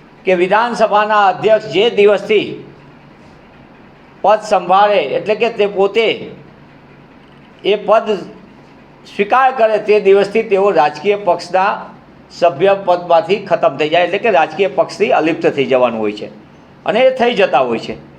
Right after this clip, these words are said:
આ એક આદર-, સંસદીય પ્રણાલી અને કાર્યપદ્ધતિના સત્તાવાર જે ગુજરાત વિધાનસભાએ પોતે જ બહાર પાડેલામાં નિયમ છે.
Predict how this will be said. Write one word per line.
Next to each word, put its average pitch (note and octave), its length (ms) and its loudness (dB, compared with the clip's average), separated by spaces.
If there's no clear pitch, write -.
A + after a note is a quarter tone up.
આ G#3 120 2
એક B3 160 0
આદર-, G#3 760 0
સંસદીય A3+ 480 0
પ્રણાલી A3+ 500 2
અને A#3+ 140 0
કાર્યપદ્ધતિના G3+ 880 0
સત્તાવાર G3 640 0
જે G3 440 0
ગુજરાત A#3 340 0
વિધાનસભાએ G#3 640 2
પોતે F#3 240 0
જ G3+ 80 -10
બહાર G3+ 220 4
પાડેલામાં F3+ 760 0
નિયમ C3+ 260 -2
છે. G#2 180 -10